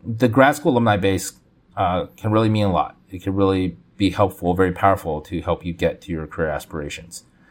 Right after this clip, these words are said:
But if the alumni base seems to be limited or just targeted towards a certain industry or less than active, that could be challenging. And that could also speak to other things about, like, hey, why aren't they active?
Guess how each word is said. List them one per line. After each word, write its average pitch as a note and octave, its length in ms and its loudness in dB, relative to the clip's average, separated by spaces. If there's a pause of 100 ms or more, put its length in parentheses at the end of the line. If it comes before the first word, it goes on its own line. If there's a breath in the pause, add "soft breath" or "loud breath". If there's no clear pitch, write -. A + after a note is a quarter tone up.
(400 soft breath)
But A2+ 100 6
if G#2+ 80 4
the A2+ 80 0
alumni C3 340 4
base B2 240 0
seems B2+ 160 0
to - 60 -16
be A2 80 -2
limited D3+ 420 4
or G#2+ 100 2
just F#2 320 -2
targeted A2 260 2
towards G2+ 180 -2
a - 20 -10
certain G2+ 160 -2
industry A2+ 360 -2
or A2+ 80 2
less G2 180 2
than F2 120 -2
active, A#2 400 -2
that G#2 200 2
could A2+ 80 -2
be A#2 100 0
challenging. A2 560 0 (840 soft breath)
And C3+ 380 2
that D#3+ 220 6
could F#3+ 100 4
also D#3+ 200 2
speak - 260 2
to C#3+ 80 0
other C#3+ 200 4
things E2+ 360 -2
about, D#2+ 300 0
like, D#2 200 -4
hey, A#2+ 220 0
why F#2+ 280 4
aren't E3+ 280 2
they A#2 140 0
active? C#2+ 600 -6